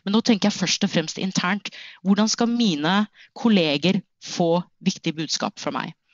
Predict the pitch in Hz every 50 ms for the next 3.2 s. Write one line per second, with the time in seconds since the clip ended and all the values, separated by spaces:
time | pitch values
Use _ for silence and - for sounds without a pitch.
0 | - - - - - - - - 262 311 - _ - - - 254 262 - - 226
1 | 226 226 220 - 202 - - - - - 165 151 - - - - - - - -
2 | _ _ - _ _ _ _ _ _ - - - - - - - _ _ _ -
3 | - - - 208